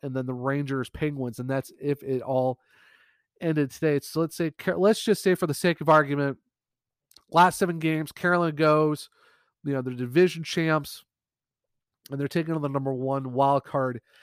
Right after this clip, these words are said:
team. And right now, Boston and Tampa both have played the same amount of games at seventy-four.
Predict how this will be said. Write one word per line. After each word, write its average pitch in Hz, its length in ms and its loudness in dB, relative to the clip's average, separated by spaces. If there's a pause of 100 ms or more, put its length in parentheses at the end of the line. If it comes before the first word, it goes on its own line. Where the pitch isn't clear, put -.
(800)
team. 226 340 -2
And 156 200 -2
right 196 220 2
now, 185 220 2
Boston 160 460 0
and 160 240 -8
Tampa 175 400 -6
both 160 320 0
have 190 180 -4
played 175 160 -2
the 151 80 -6
same 165 180 -6
amount 156 220 -2
of 147 60 -8
games 143 240 -8
at 135 100 -16
seventy-four. 135 760 -4